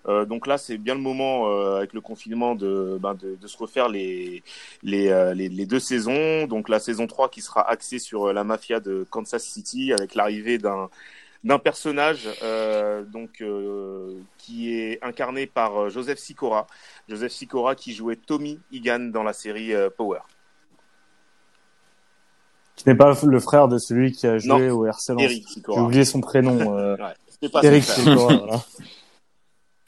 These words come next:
Speaker 2: <laughs> Alors, moi, je vais y aller sur mon numéro un. Alors, tout à l'heure, je disais que je pense qu'une très bonne série, c'est une série qui va être bonne sur la durée, qui va savoir bien terminer.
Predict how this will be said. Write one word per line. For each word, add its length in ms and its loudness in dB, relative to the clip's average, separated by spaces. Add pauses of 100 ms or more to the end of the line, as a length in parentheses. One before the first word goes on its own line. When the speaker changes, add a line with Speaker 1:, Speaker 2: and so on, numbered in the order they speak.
Speaker 2:
<laughs> 1200 0
Alors, 220 10
moi, 100 10
je 100 8
vais 120 10
y 80 12
aller 140 10
sur 220 2
mon 360 2
numéro 520 6
un. 100 -10 (120)
Alors, 280 2
tout 80 6
à 20 10
l'heure, 280 6
je 180 -6
disais 340 -2
que 520 -4 (480)
je 120 -16
pense 200 4
qu'une 320 0 (200)
très 240 6
bonne 200 4
série, 340 2
c'est 120 -6
une 100 -2
série 280 0
qui 140 -8
va 80 2
être 140 0
bonne 200 2
sur 160 -4
la 140 2
durée, 340 0
qui 140 -8
va 100 -2
savoir 280 4
bien 180 -2
terminer. 520 -4